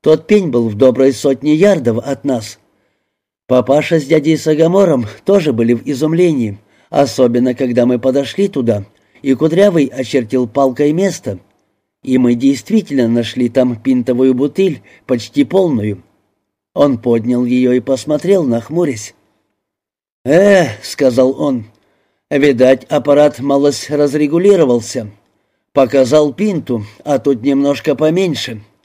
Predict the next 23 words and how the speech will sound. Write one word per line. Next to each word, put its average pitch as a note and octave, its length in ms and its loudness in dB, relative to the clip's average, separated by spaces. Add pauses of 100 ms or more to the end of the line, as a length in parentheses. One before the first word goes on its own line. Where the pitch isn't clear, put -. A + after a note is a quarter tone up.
(380)
Отвинтив C3+ 680 0
крышку, E3 540 0
он C3+ 260 -2
отпил C3 380 -2
и C#3 160 -6
кивнул. D#3 500 -6 (680)
«По A#2 180 0
крепости C#3 680 -2
близко, D#3 540 0 (180)
показал B2+ 500 0
сотню, A#2 520 -2 (100)
так A#3+ 200 -4
и - 60 2
есть. - 460 -2 (580)
Посмотрим, C3+ 720 0
что F3+ 220 2
вы G#3 160 4
скажете». A2+ 680 -6 (720)
Он C3+ 240 2
пустил D#3+ 420 -2
бутыль C#3+ 420 -2
по C#3 180 0
кругу. D3 480 -4